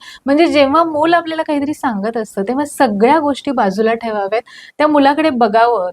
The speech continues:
त्याच्या डोळ्यांकडे बघावं, त्याच्या चेहऱ्यावरचे बदलणारे भाव बघावेत, त्याच्या हातापायांच्या हालचाली बघाव्यात.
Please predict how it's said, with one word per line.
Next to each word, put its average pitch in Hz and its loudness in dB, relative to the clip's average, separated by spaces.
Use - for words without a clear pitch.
त्याच्या 214 -6
डोळ्यांकडे 233 0
बघावं, 190 0
त्याच्या 226 -4
चेहऱ्यावरचे 214 0
बदलणारे 226 0
भाव 214 0
बघावेत, 175 -2
त्याच्या 233 0
हातापायांच्या 247 -2
हालचाली 220 -2
बघाव्यात. 170 -2